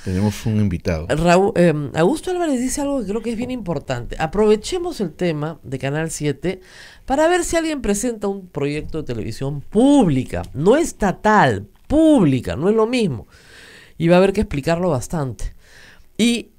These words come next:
Speaker 2: aprovechemos la oportunidad para que el presidente de la República busque un buen ministro de Cultura que no sea un improvisado, no basta con ser artista para ser ministro de Cultura,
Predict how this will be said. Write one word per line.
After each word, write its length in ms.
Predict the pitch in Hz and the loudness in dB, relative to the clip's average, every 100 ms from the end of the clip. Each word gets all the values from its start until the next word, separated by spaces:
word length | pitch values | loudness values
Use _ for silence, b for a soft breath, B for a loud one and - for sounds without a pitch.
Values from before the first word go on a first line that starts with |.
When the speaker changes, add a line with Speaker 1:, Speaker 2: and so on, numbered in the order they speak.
| _ | _
Speaker 2:
aprovechemos 580 | 151 151 156 147 320 392 | -4 0 0 0 -2 0
la 60 | 302 | -2
oportunidad 520 | 151 131 131 139 208 | -2 -4 -4 -2 -2
para 200 | 294 269 | -2 -2
que 80 | 165 | -4
el 100 | 135 | -6
presidente 400 | 123 - 185 262 | -8 -6 -6 -4
de 60 | |
la 80 | 220 | -6
República 480 | 147 - 202 214 214 | -6 -6 -6 -2 -4
busque 680 | 160 202 233 - - 175 - | -4 -4 -4 -6 -6 -6 -4
un 340 | 294 302 202 | -4 -4 -2
buen 360 | 180 285 311 233 | 2 2 2 -2
ministro 520 | 156 180 208 - 160 | -2 -2 -4 -4 -4
de 80 | 127 | -4
Cultura 640 | 120 110 - 131 120 156 b b b b b b b _ _ | -8 -10 -4 -2 -2 -4 b b b b b b b _ _
que 120 | - 180 | -4 0
no 120 | 285 | 0
sea 180 | 339 339 | -2 -4
un 120 | 320 | -2
improvisado, 1080 | 269 180 156 131 117 165 139 123 135 196 - _ b b b b b | -4 -2 -2 -2 -2 -2 0 0 -2 -6 -12 _ b b b b b
no 200 | 185 311 | -4 0
basta 300 | 359 - 330 | 0 -2 -2
con 140 | 185 | -4
ser 160 | 170 277 | -2 -2
artista 720 | 247 175 - 330 339 - 143 | -4 -6 -4 -2 0 -2 -4
para 180 | 113 117 | -6 -6
ser 160 | 185 185 | -4 -4
ministro 320 | 185 190 208 | -4 -4 -6
de 60 | |
Cultura, 600 | 135 131 190 190 107 - | -6 -6 -4 -4 -4 -8